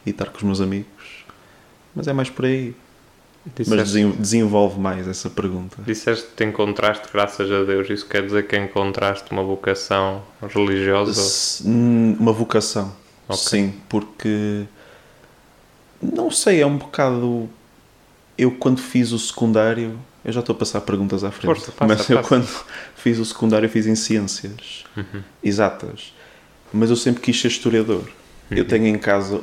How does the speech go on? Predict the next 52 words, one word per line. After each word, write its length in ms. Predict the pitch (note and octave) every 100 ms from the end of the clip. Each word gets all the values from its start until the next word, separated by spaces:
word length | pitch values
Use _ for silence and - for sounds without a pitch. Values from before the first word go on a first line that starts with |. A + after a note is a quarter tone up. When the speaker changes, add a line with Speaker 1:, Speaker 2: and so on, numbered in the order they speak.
| -
Speaker 1:
um 240 | G#2+ G#2+
livro 460 | G#2 F#2+ F#2+ F#2+ G2 - _ _
que 120 | - F#2+
é 100 | F2+ E2+ -
do 100 | F#2+
meu, 400 | F#2+ F#2+ F#2+ F#2 - _ _ _ _ _ _ - -
quando 140 | D#3 D#3+
estava 200 | G#2 G2
na, 140 | G2 - - _ _ -
na 160 | G2+ - -
terceira, 540 | - - B2 G2 F#2 -
não, 140 | A#2 F2+
primeira 420 | - B2 C3 A#2+
classe, 540 | - G2 A#2 - - - - - - -
em 140 | - A2+
que 100 | A2
dizia 260 | G#2 A2+ G#2
lá, 180 | G2+
tipo, 380 | G2 - - -
"Uh, 260 | A#3 D#4 -
as, 160 | - -
as 60 |
fotografias 460 | - - G2 G#2+ G#2+
dos 100 | -
putos 240 | - D#3 A2+
e 40 |
tudo 160 | A2 A2+
mais, 160 | C#3
o 40 | -
que 80 | C3
é 20 |
que 60 |
queres 220 | - G#2+ -
ser?" 180 | A#3
"Ah, 100 | F#3
quero 200 | - A#2+ A2
trabalhar 260 | A#2 A#2
com 100 | A2+
o 20 | A2+
meu 100 | G#2+
pai, 260 | D3 C3+
quero 160 | C3 A2+
ser 120 | A2+
futebolista", 460 | - G#2+ A#2+ - A2
e 40 |
aparece 320 | A2 A2 -
a 40 | G#2
minha 140 | G#2
carinha 320 | - G#2+ G#2+
a 40 | G#2
ser 200 | G2+ F#2+
historiador. 560 | - - F#3 G#2+ G#2